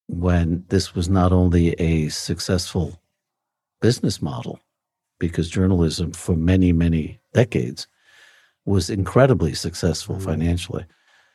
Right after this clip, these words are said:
Speaker 1: but it was also incredibly successful journalistically. And people dedicated their lives to reporting in Philadelphia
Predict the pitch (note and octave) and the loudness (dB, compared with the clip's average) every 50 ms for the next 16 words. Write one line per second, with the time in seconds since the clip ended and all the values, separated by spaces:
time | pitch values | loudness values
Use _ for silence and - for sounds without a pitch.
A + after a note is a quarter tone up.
0 | _ _ _ _ _ - A#2 A2 A#2 A2 G#2 G#2+ A#2+ C3+ - - - B2+ G#2 G2 | _ _ _ _ _ 0 2 4 4 4 4 6 6 6 4 4 2 2 2 2
1 | G2 - - - G#2 G2+ - - G#2 B2+ - A2+ F2 F2 F#2 F#2 F2+ - - G2+ | 2 0 0 0 0 0 2 4 4 4 4 2 2 2 2 2 2 0 -4 -8
2 | - - G#2+ G#2+ F#2+ - - G#2 G2 F#2 F2 - F#2+ F#2+ G2 G#2 A2+ C#3 C3+ - | -6 -4 -4 -4 -4 -4 -4 -2 -2 -2 0 2 2 4 4 4 2 2 0 -2
3 | - - - - G#1+ - - _ _ _ _ - F#2+ F#2+ F#2 F#2 F2+ E2 D#2+ - | -6 -10 -10 -10 -12 -12 -14 _ _ _ _ 0 2 4 4 6 4 2 0 -2
4 | - _ _ _ _ _ - - G#2 G2+ G#2+ G#2+ G2+ F#2+ - A2 G#2+ G#2+ C3+ G#2+ | -8 _ _ _ _ _ 0 2 2 2 2 0 0 2 4 4 4 4 4 0
5 | - - F#2 F2+ F2 F2 F2+ E2+ E2 - - - - - _ _ _ _ _ - | 2 2 2 2 4 4 2 0 0 -2 -6 -14 -18 -20 _ _ _ _ _ 0
6 | F#2 E2+ E2 D#2 D#2+ F2+ G2 A2 B2+ C3 G#2+ - - C2+ - - - - - - | 0 0 0 0 0 2 2 4 2 2 0 -2 -4 -6 -8 -10 -10 -10 -14 -14
7 | _ - - - E2+ E2 D#2+ D2 D2 D#2+ E2+ E2+ - - G2 F#2+ F#2+ F2+ D#2+ D2+ | _ -10 -6 -4 -2 -2 -4 -6 -6 -6 -6 -6 -4 -2 2 2 4 4 2 0
8 | C#2+ C#2+ C#2+ - _ _ _ _ _ _ - G2 F#2 E2+ - - F#2 F2 F2 E2+ | -2 -4 -8 -12 _ _ _ _ _ _ 0 0 0 0 0 0 2 2 2 2
9 | - F2 E2+ E2 D2+ - - - C#2+ C2+ C#2 | 2 0 0 0 -2 -6 -8 -8 -8 -8 -8